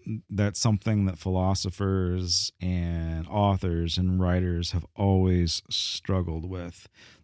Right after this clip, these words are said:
Um, they will say, "What is the point of life, uh, if you can't be number one again? What's the point of life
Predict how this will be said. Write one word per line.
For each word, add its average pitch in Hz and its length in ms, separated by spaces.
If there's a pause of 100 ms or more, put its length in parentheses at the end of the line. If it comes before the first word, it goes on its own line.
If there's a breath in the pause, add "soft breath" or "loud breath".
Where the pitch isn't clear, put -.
(120)
Um, 85 560
they 101 180
will 104 240
say, 92 420
"What 98 240
is 98 120
the 95 80
point 92 300
of 87 100
life, 120 680 (160)
uh, 90 300
if 78 100
you 95 60
can't 92 240
be 95 80
number 82 220
one 92 320
again? 92 440 (340 loud breath)
What's 104 200
the 101 80
point 95 300
of 87 160
life 90 600